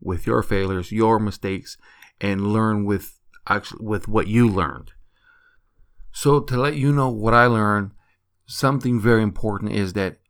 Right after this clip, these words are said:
ego never pays off. Stubbornness sometimes does, depending if it's a positive stubbornness, if it's the one that will keep you going and insisting on something that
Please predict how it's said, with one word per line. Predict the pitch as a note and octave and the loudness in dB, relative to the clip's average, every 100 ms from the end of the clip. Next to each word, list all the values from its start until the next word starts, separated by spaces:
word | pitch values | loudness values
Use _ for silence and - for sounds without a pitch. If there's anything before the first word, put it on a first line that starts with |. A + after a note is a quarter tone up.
| - | -4
ego | D#3 C3 G2 D#2+ - - | -2 0 -2 -4 -8 -8
never | G2+ G2+ G2 | -6 -4 2
pays | - F#2+ F2+ F2+ | 4 4 2 -2
off. | G#2 F2 - - _ | -2 -2 -8 -20 _
Stubbornness | - - A#2+ A#2 A2+ G#2+ G#2 - - _ _ _ _ _ _ | -14 -4 0 2 2 0 0 -4 -12 _ _ _ _ _ _
sometimes | - - - C3 E3 C3 G2 F2+ E2 | -12 -8 -4 -2 -2 0 0 0 -4
does, | D#2+ D#2+ B2+ - - - | -4 -4 -4 -6 -12 -10
depending | G#2+ A2 A#2+ B2+ - | -4 -2 -2 -4 -6
if | A#2 - | -8 -8
it's | G#2 | -8
a | A2 | -8
positive | - A#2 A#2+ G#2+ F#2+ | -4 -2 -2 -4 -10
stubbornness, | - F2+ F2+ F#2 F2+ E2+ - - _ - - | -10 -8 -8 -8 -10 -12 -14 -20 _ -20 -16
if | - - | -10 -6
it's | G2+ - | -6 -4
the | G#2+ | -4
one | G2+ A2 G#2+ G2 - - - | -2 -4 -4 -8 -16 -12 -6
that | G#2 | -4
will | G#2+ | -4
keep | - - A2 | -4 -6 -6
you | G#2+ G2+ | -4 -6
going | F#2+ A2 A2 B2 G2 F2 - - - - | -4 0 2 2 0 -4 -14 -20 -20 -6
and | G2+ F#2+ | -4 -2
insisting | F#2+ F2+ - - C#3 - F#2 | -4 -6 -6 -6 -6 -6 -6
on | F2 F2 | -4 -6
something | - A2 G#2+ F#2+ F#2 | -2 -2 -2 -4 -4
that | F#2+ F2+ | -4 -6